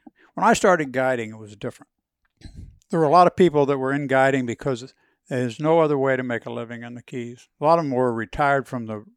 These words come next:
working on the railroad, stuff like that, you know? But I, I had, like, this passion to fish. I, I guarantee you, Jimmy Albright didn't wind up in the Keys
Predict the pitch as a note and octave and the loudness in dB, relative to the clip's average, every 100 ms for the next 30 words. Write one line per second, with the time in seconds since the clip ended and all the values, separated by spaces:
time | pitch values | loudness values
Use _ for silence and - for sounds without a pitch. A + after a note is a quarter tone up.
0 | - D3 - C3 A2 G2+ B2 B2 C3 A#2 | -8 -6 -4 -8 -8 -10 -8 -6 -6 -8
1 | G#2+ A2+ - _ _ _ _ - B2 - | -10 -12 -18 _ _ _ _ -14 -14 -14
2 | B2+ - B2 D#3+ _ C#3 C3+ D3 - _ | -18 -12 -14 -14 _ -10 -8 -8 -12 _
3 | _ _ _ _ _ _ _ _ _ _ | _ _ _ _ _ _ _ _ _ _
4 | _ _ _ _ _ _ _ _ C3 D3+ | _ _ _ _ _ _ _ _ 0 0
5 | A3 - D3 C3+ E3 B2+ B2 - - - | 0 -8 -4 2 2 2 0 -4 -10 -16
6 | - - - - _ _ _ _ _ _ | -20 -18 -18 -18 _ _ _ _ _ _
7 | - B2 C#3 - - C3+ - B2+ D3 C#3+ | -6 -2 -2 -4 -8 -18 -18 -8 -6 -6
8 | - C#3 D3+ D#3+ E3+ F3+ D3 F3 C3+ B2+ | -2 -2 2 2 4 2 2 0 0 0
9 | D#3 C3+ C#3+ D3+ B2 A2+ - - - D#3+ | 0 2 2 2 2 0 -2 -12 -8 -6
10 | C#3 C#3 C3 C3 C3 G#2+ G#2 C#3 C3 A2+ | -2 -2 -2 -4 -6 -10 -10 -6 -6 -6
11 | G2+ | -10